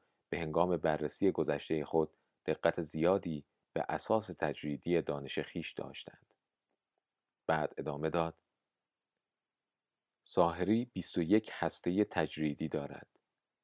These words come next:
به علاوه بر مبنای این هسته‌های تجریدی، داستان‌های بیشماری دربارهٔ ناوال‌های اعقاب ما وجود دارد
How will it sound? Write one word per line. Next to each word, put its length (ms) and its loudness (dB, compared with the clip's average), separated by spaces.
به 80 2
علاوه 500 2
بر 240 8
مبنای 540 2
این 160 -2
هسته‌های 600 0
تجریدی، 720 -4
داستان‌های 640 2
بیشماری 640 -2
دربارهٔ 580 -2
ناوال‌های 800 0
اعقاب 520 -2
ما 240 -4
وجود 340 -6
دارد 320 -6